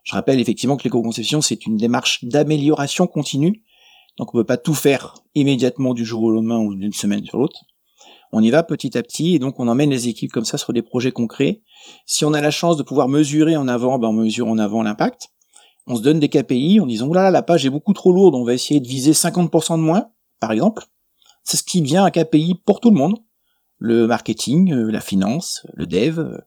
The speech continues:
le design, tout le monde a ce même, euh, K P I, on va dire. On donne aussi des K P I liés au R G E S N, et je pense qu'on va pouvoir en reparler.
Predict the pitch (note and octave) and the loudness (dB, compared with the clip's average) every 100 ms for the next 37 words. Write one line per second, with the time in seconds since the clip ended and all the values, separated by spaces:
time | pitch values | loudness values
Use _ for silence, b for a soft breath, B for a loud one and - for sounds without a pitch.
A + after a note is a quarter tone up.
0 | b b b - F2+ F#2+ F#2 D#3 G#3 b | b b b -14 -8 -4 0 0 -2 b
1 | b b B2 C3 D3+ B2 A#2+ A2 A2 A2 | b b -2 0 0 0 -2 0 0 0
2 | G#2 G2+ G#2 - G2+ F3+ B2+ G2+ B2+ G#3+ | -2 -4 -6 -4 -2 0 0 -4 -4 -6
3 | _ _ B B B _ - A2+ A2+ A#2+ | _ _ B B B _ -6 -2 2 2
4 | A#2 - A2+ A2 G#2+ G#2+ A2 G#2+ G#2+ G#2+ | 0 -4 -4 -2 -2 0 0 0 2 2
5 | G#2 G2 G#2 G2+ - D3 E3+ G#2+ - F2 | 0 -2 0 0 2 0 0 -4 -10 -12
6 | - C2 - A#1+ G1+ - - A2 | -10 -12 -8 -8 -8 -10 -10 -8